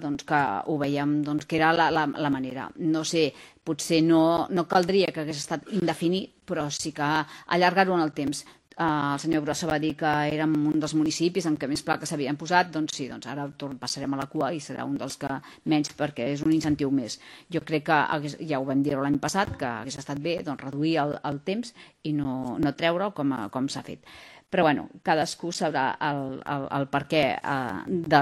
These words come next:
de la presa de decisions. I, i, òbviament, nosaltres també veiem amb la necessitat de treballar, de, de, de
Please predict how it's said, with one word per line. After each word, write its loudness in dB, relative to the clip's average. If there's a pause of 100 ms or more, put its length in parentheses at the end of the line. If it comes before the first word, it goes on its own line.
de 4
la 2
presa -2
de -2
decisions. -4 (540)
I, 2
i, 4
òbviament, 0
nosaltres -2
també 2
veiem 4
amb -2
la -6
necessitat -2
de 2
treballar, 0
de, 2 (1200)
de, 0 (300)
de 0